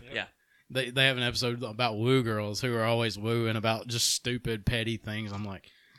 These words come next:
Speaker 2: those are the people I hate to be.
Speaker 1: They can say anything. It's like, "Woo!"
Speaker 2: Yeah.
Speaker 1: Yeah.
Speaker 2: I hate being beh-, like,
Speaker 1: Yeah.
Speaker 2: them being behind me at a concert. I'm like,
Speaker 1: "Hey, I,
Speaker 2: "Shut
Speaker 1: hey,
Speaker 2: up."
Speaker 1: I,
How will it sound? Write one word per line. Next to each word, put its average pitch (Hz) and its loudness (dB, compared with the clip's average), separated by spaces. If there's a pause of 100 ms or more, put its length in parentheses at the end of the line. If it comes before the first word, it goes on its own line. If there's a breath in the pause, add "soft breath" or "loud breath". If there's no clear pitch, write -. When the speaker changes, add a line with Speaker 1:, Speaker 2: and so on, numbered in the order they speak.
Speaker 2:
those 135 0
are - -2
the - -2
people 107 -4
I 101 -6
hate 98 -8
to 92 -16
be. 92 -10
Speaker 1:
They 107 -2
can 104 -8
say 110 2
anything. 110 -2
It's 104 -6
like, 131 -6
"Woo!" 466 8
Speaker 2:
Yeah. 151 4
Speaker 1:
Yeah. 123 -4 (100)
Speaker 2:
I 113 -6
hate 127 -2
being 117 -4
beh-, 104 -8 (100)
like, 110 -8
Speaker 1:
Yeah. 113 -4
Speaker 2:
them 127 4
being 120 2
behind 101 -4
me 92 -8
at 87 -12
a 90 -14
concert. - -20
I'm - -20
like, - -12
Speaker 1:
"Hey, 190 -4
I, 180 -2
Speaker 2:
"Shut 156 -6
Speaker 1:
hey, 123 -6
Speaker 2:
up." 135 -6
Speaker 1:
I, 123 -16